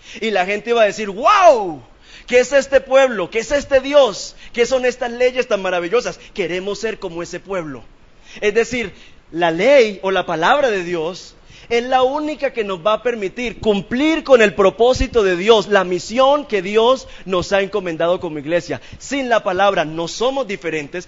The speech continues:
y si no somos diferentes, no podemos comunicar el Dios que nos ha llamado. Dice por lo menos el Salmo, "¿Cómo mantendrá limpio el joven su camino?". ¿Por qué?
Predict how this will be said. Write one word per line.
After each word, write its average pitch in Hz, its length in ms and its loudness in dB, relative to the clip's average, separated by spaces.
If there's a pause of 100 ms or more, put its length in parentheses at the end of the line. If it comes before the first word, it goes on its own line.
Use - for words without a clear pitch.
(140)
y 190 80 -8
si 175 120 -6
no 170 120 -6
somos 196 280 -8
diferentes, 180 540 -6 (140)
no 175 240 -4
podemos 180 320 -4
comunicar 156 540 -6
el 147 140 -8
Dios 170 380 -6 (160)
que 151 100 -10
nos 127 200 -12
ha 131 80 -8
llamado. 123 400 -12 (3750)
Dice 165 280 0
por 175 160 -4
lo 165 100 0
menos 165 320 -2
el 165 120 -4
Salmo, 180 500 2 (1080)
"¿Cómo 269 300 6
mantendrá 208 920 2
limpio 226 680 0
el 175 180 0
joven 196 320 0
su 190 140 -6
camino?". 160 440 -6 (1800)
¿Por 175 180 0
qué? 247 360 -2